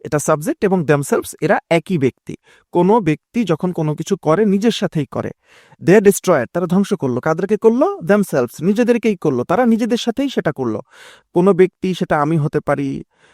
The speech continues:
আহ, সে হতে পারে, তুমি হতে পারে, তারা হতে পারে, যেটাই হোক না কেন, কোনো ব্যক্তি যখন কোনো কাজ নিজের সাথেই করছে, তখন যে প্রোনাউনটাকে আমরা ব্যবহার করছি, সেটাকে আমরা বলছি রিফ্লেক্সিভ প্রোনাউন। They destroyed themselves,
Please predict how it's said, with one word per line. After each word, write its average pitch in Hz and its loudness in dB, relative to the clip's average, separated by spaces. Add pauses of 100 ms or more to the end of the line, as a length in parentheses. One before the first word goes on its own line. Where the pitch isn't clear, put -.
(140)
আহ, 127 -4
সে 196 4
হতে 160 2
পারে, 139 -2 (280)
তুমি 220 4
হতে 165 2
পারে, 139 -2 (420)
তারা 208 2
হতে 156 -4
পারে, 143 -2
যেটাই 233 2
হোক 160 -2
না 120 -6
কেন, 110 -10 (280)
কোনো 185 2
ব্যক্তি 156 -2
যখন 165 0
কোনো 160 0
কাজ 160 0 (100)
নিজের 160 2
সাথেই 170 -2
করছে, 190 2 (440)
তখন 247 0 (480)
যে 143 0
প্রোনাউনটাকে 214 2
আমরা 196 2
ব্যবহার 131 0
করছি, 175 -6
সেটাকে 180 -2
আমরা 151 0
বলছি 156 0
রিফ্লেক্সিভ 208 -2
প্রোনাউন। 123 -2
They 302 4
destroyed 202 2
themselves, 123 0